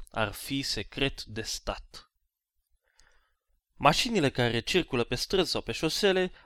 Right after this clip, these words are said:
au plăcuțe de matriculare cu abrevieri indescifrabile. O C, P N, ă, S F, Z X, et cetera.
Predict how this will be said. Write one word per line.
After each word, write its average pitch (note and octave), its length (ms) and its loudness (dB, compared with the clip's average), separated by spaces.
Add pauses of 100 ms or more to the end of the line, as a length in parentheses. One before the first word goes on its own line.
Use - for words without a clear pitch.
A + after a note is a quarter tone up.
au G#3+ 180 6
plăcuțe D3+ 480 2
de C3+ 120 0
matriculare B2 720 2
cu C3 140 0
abrevieri A2+ 800 2
indescifrabile. C#3 1200 -4 (380)
O G3 120 12
C, - 140 -14 (380)
P - 40 2
N, C#3+ 260 8
ă, A2+ 420 -2 (840)
S - 200 2 (100)
F, - 180 -4 (220)
Z A2 220 0 (460)
X, - 280 -10 (160)
et - 260 -2
cetera. G2+ 500 -6